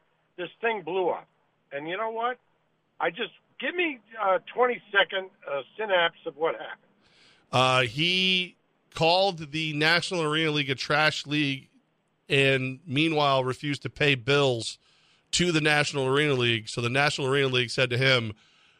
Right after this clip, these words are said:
Speaker 2: "Get out! You're no longer welcome in our league."
Speaker 1: Well, you know what?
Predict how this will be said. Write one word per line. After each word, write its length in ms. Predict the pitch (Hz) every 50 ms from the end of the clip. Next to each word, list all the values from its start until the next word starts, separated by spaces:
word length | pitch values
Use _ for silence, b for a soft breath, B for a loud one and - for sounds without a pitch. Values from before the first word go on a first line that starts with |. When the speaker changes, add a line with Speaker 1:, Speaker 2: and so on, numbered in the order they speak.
| b b _ _ _ _ - 123 110
Speaker 2:
"Get 180 | 107 123 143 143
out! 280 | 139 135 120 101 - _ _
You're 180 | 117 117 127 131
no 140 | 131 131
longer 260 | 131 131 127 127 123 123
welcome 280 | 123 123 120 117 120 120
in 60 | 117
our 120 | 113 113 110
league." 280 | 110 107 101 92 90 - _ _ _ _ _ _ _ _ _ _ _ _ _ _ _ _ _ _ _ _ _ _ _ _ _ _ _ _ _ _ _ _ _ _ _ _ _
Speaker 1:
Well, 260 | 156 180 208 240 240 - _ _ _ _
you 140 | 147 143 147
know 120 | 165 185
what? 280 | 190 190 202 226 262 240